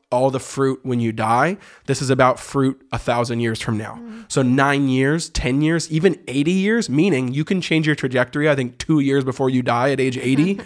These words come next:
Speaker 2: <laughs>
Speaker 1: and that can have a profound impact on the legacy and the lineage of your multi-generational team for the next thousand years. So you
Speaker 2: Yeah.
Speaker 1: really kinda have to remember. And then what I would say
Speaker 2: And
Speaker 1: is
Speaker 2: I
Speaker 1: Alyssa's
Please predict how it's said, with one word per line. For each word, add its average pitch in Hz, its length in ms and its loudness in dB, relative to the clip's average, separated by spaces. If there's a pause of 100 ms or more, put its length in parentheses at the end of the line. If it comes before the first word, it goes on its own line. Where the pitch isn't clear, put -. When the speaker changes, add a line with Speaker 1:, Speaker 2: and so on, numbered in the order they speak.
Speaker 2:
<laughs> - 140 -20
Speaker 1:
and 135 100 0
that 139 100 2
can 143 40 -2
have 131 120 0
a 127 40 -2
profound 131 480 0
impact 120 440 0 (100)
on 127 320 2 (100)
the 123 100 -6
legacy 139 600 0
and 143 100 0
the 139 80 0
lineage 123 500 0 (360)
of 127 160 2
your 143 80 2
multi-generational 139 720 0
team 123 240 -4
for 120 80 -8
the 120 60 -4
next 110 180 -6
thousand 113 320 -4
years. - 340 -6 (380)
So - 80 -2
you 127 80 2
Speaker 2:
Yeah. 123 80 0
Speaker 1:
really 143 260 4
kinda 127 160 -2
have 120 80 0
to 123 60 -4
remember. 123 160 0
And 156 80 0
then 202 80 4
what 190 80 6
I 160 40 6
would 147 80 0
say 147 100 -2
Speaker 2:
And 135 100 0
Speaker 1:
is 302 40 0
Speaker 2:
I - 40 -2
Speaker 1:
Alyssa's 143 240 -4